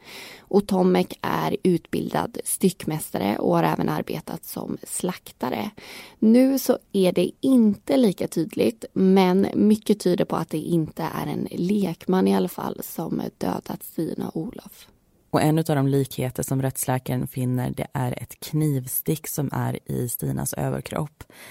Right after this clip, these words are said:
Speaker 2: Oftast så är knivstick vinkelrätt riktade mot kroppen, men det här kommer uppifrån och går neråt. Och det fanns en liknande skada på Jolla, vilket ledde till en konversation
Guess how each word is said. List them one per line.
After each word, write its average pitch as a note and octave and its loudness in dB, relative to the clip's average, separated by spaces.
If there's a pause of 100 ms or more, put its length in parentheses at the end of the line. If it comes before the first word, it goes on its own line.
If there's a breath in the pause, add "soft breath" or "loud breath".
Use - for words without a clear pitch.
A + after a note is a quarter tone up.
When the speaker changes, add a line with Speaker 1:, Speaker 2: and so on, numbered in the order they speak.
(260 loud breath)
Speaker 2:
Oftast D#3 0
så - 0
är D3 2
knivstick C3+ -2
vinkelrätt C3+ -2
riktade C3+ -4
mot C3 -2
kroppen, C#3 -4
men C#3+ 0
det C3+ 0
här C#3 -2
kommer B2+ -4 (120)
uppifrån C#3 -4
och C3 -2
går B2+ 0
neråt. C#3 -4 (280 loud breath)
Och - -6
det C#3+ 2
fanns C3+ 0
en C#3 0
liknande D3+ -2
skada C3+ -4
på C#3 -4
Jolla, C#3+ 0
vilket - -4
ledde C3 -2
till C3 -4
en C3+ -2
konversation C3+ -2